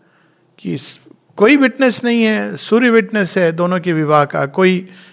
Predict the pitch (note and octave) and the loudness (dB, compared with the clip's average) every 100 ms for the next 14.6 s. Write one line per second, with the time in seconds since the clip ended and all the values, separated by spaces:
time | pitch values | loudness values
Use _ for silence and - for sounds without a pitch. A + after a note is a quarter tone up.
0 | _ F3 E3+ F#3 G3+ F#3 E3+ D#3+ E3+ E3 | _ 0 2 4 6 4 2 -4 -6 -2
1 | E3+ F#3+ G3 F3+ E3+ D#3+ D3+ D3+ C#3+ C#3+ | 0 0 -2 -2 2 2 2 2 2 0
2 | C#3+ C#3+ E3 F#3 F#3+ D3 F3 E3 D#3+ D3 | -2 -2 -2 -2 -6 -6 -4 -2 -2 -4
3 | D3+ C#3+ C3+ - E3 E3+ D#3+ C#3+ C#3 C#3 | -2 -2 -4 -6 -6 -6 -8 -6 -6 -6
4 | C3+ C#3 - _ _ _ - F#3 A3 F#3 | -8 -10 -16 _ _ _ 2 4 4 0
5 | F#3 E3+ D3 C#3 C3+ - - D#3 D#3 D3+ | -2 -4 -4 -6 -6 -14 -16 -16 -14 -12
6 | G3 E3+ E3 - _ _ _ _ _ - | -10 -10 -12 -20 _ _ _ _ _ -10
7 | D2 A#2+ A#2+ D#3 D3+ E3+ D#3+ G3 G#3+ A3+ | -10 -8 -4 -2 -2 -4 -2 -2 0 0
8 | G#3+ G#3 A3 A3 A3 F#3 D3+ B2 D#3 G#3 | 0 2 0 0 2 2 2 2 4 4
9 | G3+ C3 C3 D#3 D#3 G#3 F#3 F3+ F3 - | 2 0 -4 -2 2 2 2 2 2 0
10 | - _ _ _ _ _ _ _ _ - | -8 _ _ _ _ _ _ _ _ -8
11 | E3 D3+ G#3 A#3+ A#3 - - A#3 A#3+ G#3 | -4 2 6 6 6 2 2 6 6 4
12 | B3+ F#3+ F3 E3 F3+ D#3+ E3+ - F3+ E3+ | -2 -10 -10 -8 -4 -4 -4 2 2 4
13 | B3+ A3+ G#3 G3+ G3+ G3 - G3 D#3+ A#3 | 4 4 2 0 0 0 0 0 4 2
14 | C4 G3 - - - - | 2 0 0 -14 -18 -20